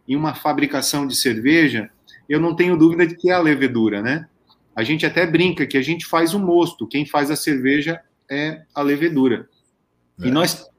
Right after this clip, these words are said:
Speaker 1: tivemos a sorte de ter o René Aduan e a Carola também colocadas no projeto. A gente, é, eles encontraram uma levedura numa planta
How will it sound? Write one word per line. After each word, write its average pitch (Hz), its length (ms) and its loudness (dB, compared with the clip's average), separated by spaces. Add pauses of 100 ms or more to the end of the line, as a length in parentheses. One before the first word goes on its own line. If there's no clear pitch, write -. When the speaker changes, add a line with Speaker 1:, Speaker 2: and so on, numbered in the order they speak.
(120)
Speaker 1:
tivemos 165 500 0
a 156 120 2
sorte 160 840 -2 (500)
de 135 180 -2
ter 147 600 4 (200)
o 139 220 6
René 151 400 4
Aduan 143 600 2 (440)
e 131 100 0
a 147 60 0
Carola 147 640 2
também 131 320 -4
colocadas 131 600 -2
no 120 100 -6
projeto. 131 640 0 (680)
A 117 100 -4
gente, 156 640 -2
é, 131 300 -2
eles 160 280 2
encontraram 151 600 0
uma 143 140 0
levedura 139 600 4
numa 135 300 -2
planta 156 680 0